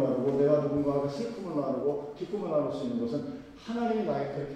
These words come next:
해주셨던 것을 내가 기억했을 때 가능합니다. 그리고 그것을 하나님 했다는 것을 아-, 알았을 때 가능합니다. 그래서 우리가 선을 행한다고 했을 때 그 선이 무엇이냐?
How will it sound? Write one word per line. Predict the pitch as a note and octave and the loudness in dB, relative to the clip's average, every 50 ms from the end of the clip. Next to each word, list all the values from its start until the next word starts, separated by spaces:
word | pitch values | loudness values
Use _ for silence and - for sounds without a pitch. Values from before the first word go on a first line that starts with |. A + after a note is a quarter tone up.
| F3 G#3 | -6 -6
해주셨던 | - D#3 D3 - - - D#3+ C#3+ | -6 -6 -8 -8 -8 -8 -6 -4
것을 | - C3+ C3+ C3+ B2+ | -4 -2 -2 -2 -2
내가 | C3+ C#3 C3+ - | -2 -2 -2 -4
기억했을 | - - E3 D#3+ - F3 - - B3 B3 - B3+ - - - | -2 -2 -2 -2 -2 -4 -6 -6 -6 -6 -4 -6 -6 0 2
때 | C#4 G#3+ | 4 4
가능합니다. | - - - - - - - - - - - - - - - - - - - - - - - - - - | 4 4 2 0 -2 -4 -6 -8 -12 -14 -16 -20 -20 -20 -20 -20 -20 -20 -20 -20 -20 -20 -20 -20 -12 -4
그리고 | - E3 F3+ E3+ - | 0 2 2 2 4
그것을 | - F3 E3+ - G#3 G#3+ G#3 G#3 G#3 - - - - | 2 2 6 8 8 8 8 6 2 -2 -6 -6 -6
하나님 | G3 F#3+ F#3 F#3 F3+ F3 | -4 -4 -2 -2 -2 -2
했다는 | F#3 - G3 F3+ F3+ D#3+ | -2 -2 -2 -2 0 0
것을 | D#3 D3+ E3 F3 F3 - - - - - - | 0 0 0 -2 -2 -4 -6 -10 -12 -12 -10
아-, | A2+ A#2 D3+ G3 - - - - | -4 -2 0 0 0 0 0 0
알았을 | - - - - - - - G3+ | 0 2 0 0 -2 -2 -2 -2
때 | - | 0
가능합니다. | D#3 - - - - - - - - - - - - - - - - - - - - - - - - - - - - - - - - - - - - - - - | -2 -2 -2 -2 -4 -6 -8 -10 -14 -16 -18 -20 -20 -20 -20 -20 -20 -20 -20 -20 -20 -20 -20 -20 -20 -20 -20 -20 -20 -20 -20 -20 -20 -20 -20 -20 -20 -20 -10 -4
그래서 | - F3 F3+ | 0 2 4
우리가 | E3+ E3+ E3+ F#3+ | 6 6 6 4
선을 | - - - A#3+ A#3 A3+ G3+ | 4 6 6 6 8 8 8
행한다고 | G3 G3+ F#3+ F3+ E3 D#3 D3 | 6 6 4 4 4 4 4
했을 | C#3+ - - - - | 4 2 0 -2 0
때 | E3 D3+ - - - - - - - - - - | 2 2 2 2 0 -4 -8 -10 -12 -14 -8 -4
그 | E3+ | -4
선이 | D3+ - - - G#3+ A3+ A3+ A3+ - | -4 -2 -2 0 0 2 4 4 4
무엇이냐? | D3 C3+ C3 C3 C3 - - C#3 C3+ - - - - - - - | 4 4 4 2 2 4 4 4 4 4 2 0 -2 -6 -8 -12